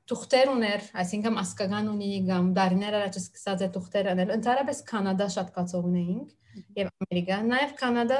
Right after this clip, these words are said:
Speaker 1: որովհետև, ը, ավելի ծյուրին է, ենթադրեմ, ինչ որ լսած եմ, և Սուրիա հայերը, որ Լիբանան ունեինք, նախ Սուրիա հայերն է կարևոր բաժին մնեն Լիբանի քաղաքեն, որտեղ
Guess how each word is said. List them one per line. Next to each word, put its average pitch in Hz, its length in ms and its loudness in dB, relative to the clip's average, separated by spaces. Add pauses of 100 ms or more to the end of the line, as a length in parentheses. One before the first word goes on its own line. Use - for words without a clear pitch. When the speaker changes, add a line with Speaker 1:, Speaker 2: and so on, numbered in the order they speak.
Speaker 1:
որովհետև, 226 800 0
ը, 202 100 -2 (380)
ավելի 214 260 2
ծյուրին 202 360 -4
է, 175 60 -2 (280)
ենթադրեմ, 180 540 -2 (200)
ինչ 180 120 -8
որ 180 160 2
լսած 180 400 -2
եմ, 202 160 -2
և 202 160 -2 (500)
Սուրիա 233 320 6
հայերը, 226 380 4
որ 190 100 2
Լիբանան 196 460 -4
ունեինք, 196 480 -4 (240)
նախ 185 160 -6 (720)
Սուրիա 220 340 0
հայերն 226 260 4
է 262 60 2
կարևոր 180 360 2 (380)
բաժին 190 300 4
մնեն 208 240 2
Լիբանի 165 380 -6
քաղաքեն, 175 420 -6
որտեղ 196 260 -2